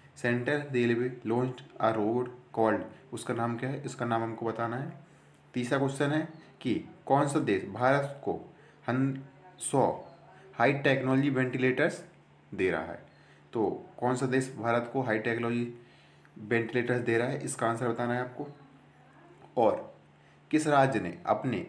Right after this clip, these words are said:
environment ministry का नाम बदलकर Environment and Climate Change Ministry रख लिया है?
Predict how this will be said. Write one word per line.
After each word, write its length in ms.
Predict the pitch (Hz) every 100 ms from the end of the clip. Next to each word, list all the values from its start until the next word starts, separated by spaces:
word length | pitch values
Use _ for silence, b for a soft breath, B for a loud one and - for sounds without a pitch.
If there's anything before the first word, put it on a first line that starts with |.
| -
environment 680 | 123 123 131 135 143 147 151
ministry 440 | 135 120 120 135 127
का 120 | 123
नाम 240 | 113 123 131 - B B -
बदलकर 440 | 107 104 - - -
Environment 840 | 113 120 127 139 139 143 139 -
and 300 | 117 110 104
Climate 460 | 110 110 123 113 -
Change 220 | 127 117
Ministry 380 | 110 - 156 -
रख 140 | 101
लिया 240 | 82 - -
है? 160 | -